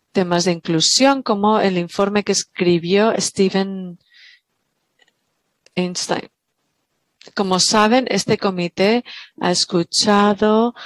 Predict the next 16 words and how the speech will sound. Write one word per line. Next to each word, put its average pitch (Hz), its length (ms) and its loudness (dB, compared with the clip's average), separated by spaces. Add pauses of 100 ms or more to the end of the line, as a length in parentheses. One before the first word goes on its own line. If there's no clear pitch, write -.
(140)
a 190 120 0
lo 175 120 4
largo 175 400 4
de 180 140 0
muchas 175 560 -2
reuniones 180 640 0
por 190 160 0
parte 190 300 0
de 185 80 0
miembros 185 420 -2
de 180 80 2
la 170 140 2
comunidad 165 560 -2 (320)
que 196 100 2
ellos 190 400 0 (160)
quieren 175 720 4